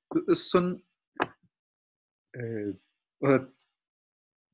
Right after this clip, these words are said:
tengo caricaturas japonesas, tengo a Batman, a, a Spider-Man, a los cómics gringos, tengo películas gringas, tengo películas de western italiano, eh, películas de samuráis,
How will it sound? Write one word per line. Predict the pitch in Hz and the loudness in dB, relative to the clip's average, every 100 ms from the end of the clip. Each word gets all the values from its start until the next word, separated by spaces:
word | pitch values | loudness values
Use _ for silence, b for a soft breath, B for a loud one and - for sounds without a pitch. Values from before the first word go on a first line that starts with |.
| _ _ - | _ _ 0
tengo | 127 127 127 | 4 6 4
caricaturas | 120 113 110 - 175 175 | 4 4 4 6 6 6
japonesas, | 135 120 143 160 185 185 - - _ _ _ _ _ _ _ - | 0 0 0 0 -4 -6 -14 -18 _ _ _ _ _ _ _ -10
tengo | 120 107 107 107 104 | -6 -4 -4 -4 -6
a | 98 | -8
Batman, | 113 113 117 117 110 110 107 101 | -2 2 4 2 2 0 -2 -4
a, | |
a | 95 - - 113 98 | -8 -12 -12 -6 -6
Spider-Man, | 95 - 123 120 117 117 113 110 | -6 -2 4 4 4 2 -2 -4
a | |
los | 98 95 | -6 -6
cómics | - 117 110 | -2 -2 0
gringos, | 113 135 139 147 - - _ _ _ _ _ _ - | 0 0 0 -2 -4 -18 _ _ _ _ _ _ -6
tengo | 113 107 | -2 0
películas | - 107 101 107 101 98 | 2 4 2 0 -2 -2
gringas, | 104 110 104 101 - - | -2 -4 -4 -8 -14 -16
tengo | 107 98 95 95 90 _ _ | -14 -14 -14 -16 -20 _ _
películas | - 107 - 110 104 98 - - | -10 -10 -4 -2 -2 -4 -10 -4
de | |
western | 104 107 107 110 | 0 0 0 -6
italiano, | 101 104 101 107 113 107 107 - _ _ _ _ _ - | -6 -4 -2 -2 -2 -4 -8 -14 _ _ _ _ _ -8
eh, | 113 104 101 - _ | -6 -4 -6 -10 _
películas | - 110 107 104 | 0 0 2 0
de | 95 | 0
samuráis, | - 95 95 101 107 110 107 - - - | -4 -6 0 2 4 2 0 -6 -18 -20